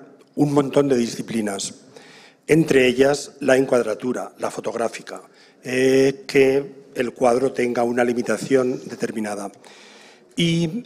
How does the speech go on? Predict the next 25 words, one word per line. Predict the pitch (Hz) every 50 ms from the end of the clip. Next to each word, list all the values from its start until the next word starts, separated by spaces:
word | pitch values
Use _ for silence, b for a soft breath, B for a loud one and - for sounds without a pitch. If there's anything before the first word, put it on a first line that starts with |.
| -
eh, | - 165 160 160 160 160 160 156 - - - - -
pero, | 175 175 175 170 165 190 - - - - - - _ _ -
en | 160 143
efecto, | 147 - - - 165 156 - - 170 160 160 - - -
em, | 139 131 131 127 120 120 123 123 123 120 120 120 120 117 117 110 - - - _ _ _ _ _ _ _ _ _ - -
hay | 156 170
una | 175 180 175
razón. | 160 147 135 - - 147 139 123 107 95 - - B B B B B B B B B B _ _ _ _ _
Eh, | - 139 143 143 143 143 143 143 143 143 143 139 139 139 143 143 143 139 135 135 135 - - - - - _ _ _ _ _ _ _ _
hay | - 143 156
una | 151 160 156 160
razón | 147 147 143 - - 156 156 156 151
que | - 143
tiene | - - 135 143 139
que | - 139
ver | 123 131 135 127 127 -
con | - - 139 139 143 143 -
lo | - 139 131 127
que | - 117
quieres | - - 143 139 139 135 117 110
ver, | 117 123 131 131 139 - - B B B B B
lo | 139 127 131 123
que | - 113
quieres | - - 135 120 127 120 110
mostrar, | 110 113 - - - 127 135 127 120 - - - - -